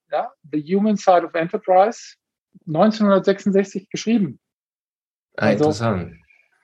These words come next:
Speaker 1: zu einer Zeit, wo er gesagt hat, wenn das mit der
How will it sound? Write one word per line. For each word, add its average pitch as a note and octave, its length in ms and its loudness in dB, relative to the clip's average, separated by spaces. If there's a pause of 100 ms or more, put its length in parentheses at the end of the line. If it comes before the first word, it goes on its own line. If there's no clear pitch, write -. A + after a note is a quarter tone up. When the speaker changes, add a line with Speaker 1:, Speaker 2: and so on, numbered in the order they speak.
Speaker 1:
zu E3 100 0
einer D#3+ 160 2
Zeit, E3 400 4
wo F#3 100 -2
er F#3 140 -4
gesagt F3+ 320 -4
hat, E3 140 -6
wenn E3+ 160 -4
das E3 160 -12
mit E3 100 -10
der D#3 340 -4